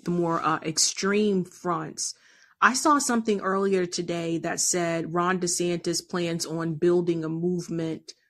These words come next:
twice the size of Bernie Sanders. And I, I started laughing. I really did, because I thought to myself, like, "Okay."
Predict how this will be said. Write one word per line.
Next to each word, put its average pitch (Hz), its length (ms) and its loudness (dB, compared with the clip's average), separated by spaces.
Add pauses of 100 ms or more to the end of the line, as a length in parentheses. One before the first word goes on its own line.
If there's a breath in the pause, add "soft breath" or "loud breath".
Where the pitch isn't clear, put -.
(140)
twice 180 440 2
the 175 120 -6
size 160 760 0
of 156 360 -4
Bernie 156 320 -2
Sanders. - 680 -4 (1300)
And 214 140 6
I, 214 300 4
I 226 140 6
started 220 380 4
laughing. 196 380 4
I 185 80 6
really 254 320 4
did, 202 260 4
because 254 200 4
I 254 80 0
thought 269 240 4
to 233 80 -2
myself, 214 380 2
like, 185 320 2 (640)
"Okay." 208 1200 4